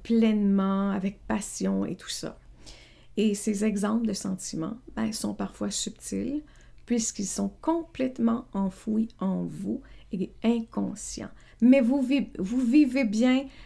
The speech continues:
avec eux, avec ces sentiments, et ces sentiments s'expriment au quotidien sans être en mesure de le reconnaître en vous.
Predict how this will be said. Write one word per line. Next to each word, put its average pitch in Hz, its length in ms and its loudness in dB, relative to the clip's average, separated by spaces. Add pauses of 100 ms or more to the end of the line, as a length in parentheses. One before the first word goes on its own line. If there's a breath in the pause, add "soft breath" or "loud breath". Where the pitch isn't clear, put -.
(280 loud breath)
avec 220 320 -2
eux, 202 240 0 (160)
avec 196 320 -4
ces 220 120 -2
sentiments, 220 720 0 (180 loud breath)
et - 80 2
ces - 140 0
sentiments 277 640 2
s'expriment 277 800 0
au 247 80 4
quotidien 240 800 0 (600)
sans 233 360 0
être 214 180 -2
en 196 80 -2
mesure 185 420 -2 (300)
de 214 140 -4
le 202 40 2
reconnaître 185 520 -6
en - 100 -10
vous. - 260 -20